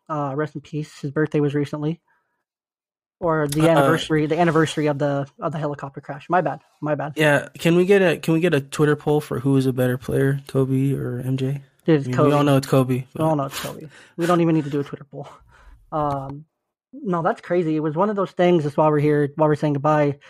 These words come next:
Speaker 1: leave us, we'll put a question out on Spotify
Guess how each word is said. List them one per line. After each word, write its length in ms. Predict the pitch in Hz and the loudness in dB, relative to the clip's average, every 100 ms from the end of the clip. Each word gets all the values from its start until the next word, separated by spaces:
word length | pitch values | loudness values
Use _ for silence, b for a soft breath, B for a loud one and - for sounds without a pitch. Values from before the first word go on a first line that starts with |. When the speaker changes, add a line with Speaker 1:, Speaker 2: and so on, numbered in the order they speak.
| B B B _ - - | B B B _ -20 -12
Speaker 1:
leave 300 | - 180 240 | -2 0 2
us, 120 | 254 - | 0 -2
we'll 160 | 165 | -2
put 140 | 202 254 | 0 0
a 20 | |
question 400 | - 175 - 175 | 0 -2 0 2
out 140 | 156 | 2
on 100 | 143 | 0
Spotify 800 | 135 - 147 151 147 139 135 139 | -4 -2 -2 0 -4 -6 -8 -10